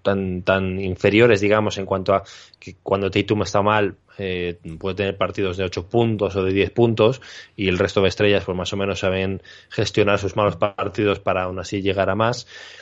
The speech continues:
Pero claro, que como líder, mm, a lo mejor le ha venido todavía esto un poco grande. No olvidemos tampoco que...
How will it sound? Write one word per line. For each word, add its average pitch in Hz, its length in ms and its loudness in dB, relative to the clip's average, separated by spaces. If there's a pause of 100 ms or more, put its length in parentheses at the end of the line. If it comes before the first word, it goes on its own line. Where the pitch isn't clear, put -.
(380)
Pero 120 260 4
claro, 131 240 2
que 107 240 -6
como 117 240 0
líder, 131 400 4
mm, 98 640 -10
a 98 100 -2
lo 107 60 2
mejor 107 240 0
le 123 80 4
ha - 20 2
venido 127 240 0
todavía 117 260 0
esto 113 140 -4
un 113 80 -2
poco 104 220 0
grande. 101 420 0
No 123 400 0
olvidemos 127 420 2
tampoco 120 320 2
que... 101 300 0